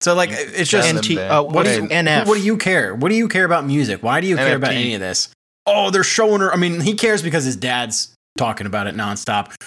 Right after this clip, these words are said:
Speaker 1: They're showing her on the screen.
Speaker 3: Yeah.
Speaker 1: Oh, and it's like,
Speaker 3: A
Speaker 1: who
Speaker 3: guy who
Speaker 1: fucking
Speaker 3: doesn't like
Speaker 1: cares?
Speaker 3: football.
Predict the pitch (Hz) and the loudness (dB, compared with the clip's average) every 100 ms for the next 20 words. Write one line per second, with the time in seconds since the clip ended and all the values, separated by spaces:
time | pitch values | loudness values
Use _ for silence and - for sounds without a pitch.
0 | - 135 135 160 165 160 151 151 151 147 | -4 0 2 2 2 2 2 2 2 0
1 | 135 151 147 139 131 147 151 143 139 135 | -2 -2 0 2 2 2 2 4 4 2
2 | 135 135 131 127 - 180 185 180 170 175 | 2 0 0 0 2 4 4 2 2 2
3 | 185 165 165 - 202 202 - 143 107 | 2 2 2 0 0 0 2 0 0